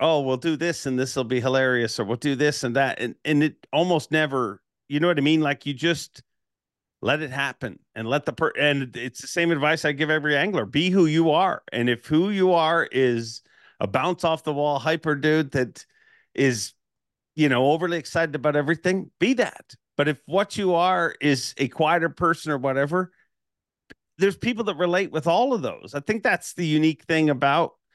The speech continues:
I mean, I think it's weird in fishing when you compare it to other sports. Like, I mean, you can't, I know you love golf. You can't, you can't talk to Tiger. You can't,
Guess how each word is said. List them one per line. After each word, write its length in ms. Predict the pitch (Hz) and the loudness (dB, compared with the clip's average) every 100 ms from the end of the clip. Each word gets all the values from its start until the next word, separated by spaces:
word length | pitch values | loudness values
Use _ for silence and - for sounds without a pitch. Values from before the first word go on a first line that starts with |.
| _ | _
I 40 | 185 | 0
mean, 140 | 190 | 0
I 60 | 196 | 0
think 240 | 254 349 | -2 -4
it's 160 | 381 - | -4 -4
weird 420 | 156 185 190 143 | -4 0 0 2
in 120 | 131 | 0
fishing 360 | - 160 - 147 | 0 -2 2 2
when 140 | 135 | 4
you 180 | 135 127 - _ _ | 2 0 -6 _ _
compare 380 | 123 117 165 208 | -6 -2 -2 0
it 100 | 143 | -2
to 80 | |
other 160 | 117 113 | -4 -6
sports. 420 | - 107 113 123 | -8 -6 -6 -2
Like, 160 | 156 165 | -2 0
I 40 | |
mean, 180 | 175 185 | -2 -2
you 140 | 185 | -4
can't, 360 | 208 - 202 165 _ _ _ _ _ _ _ | -8 -2 -2 -2 _ _ _ _ _ _ _
I 60 | - | 0
know 100 | 170 | 0
you 160 | 185 143 | 0 0
love 240 | 127 117 | 0 -2
golf. 360 | 120 117 151 170 | 0 0 -2 -4
You 120 | 190 | -8
can't, 360 | - 190 175 - _ _ _ _ _ _ _ _ | -2 0 0 -6 _ _ _ _ _ _ _ _
you 120 | 175 | -10
can't 240 | 180 285 - | -2 0 0
talk 220 | 190 - | -4 -4
to 80 | 214 | -8
Tiger. 420 | 185 196 214 302 | -2 0 0 -4
You 140 | 254 | -4
can't, 440 | 185 247 233 165 | -4 -4 -4 -6